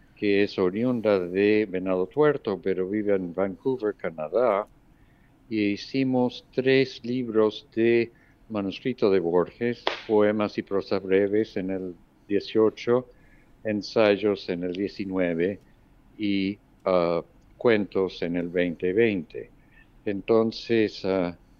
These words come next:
eh, un proyecto que pare-, que parecía que, que se había terminado en la entrega de A Borges Road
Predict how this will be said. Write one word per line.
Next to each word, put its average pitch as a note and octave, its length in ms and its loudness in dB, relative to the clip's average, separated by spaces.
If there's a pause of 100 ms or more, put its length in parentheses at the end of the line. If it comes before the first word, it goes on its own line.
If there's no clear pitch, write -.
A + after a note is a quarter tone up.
(400)
eh, G2+ 420 0 (280)
un A#2 160 2
proyecto A#2+ 560 2
que F#2 480 0 (640)
pare-, G2+ 280 2 (200)
que F#2 340 0 (140)
parecía G2+ 720 2
que, G2 320 -4 (1200)
que F2 480 0
se G2 200 0
había F2 280 2
terminado F#2 880 0 (480)
en F2 340 -4
la E2+ 240 -2
entrega F2+ 600 2
de E2 480 0
A F#2 60 -6
Borges E2+ 440 -4
Road E2+ 320 0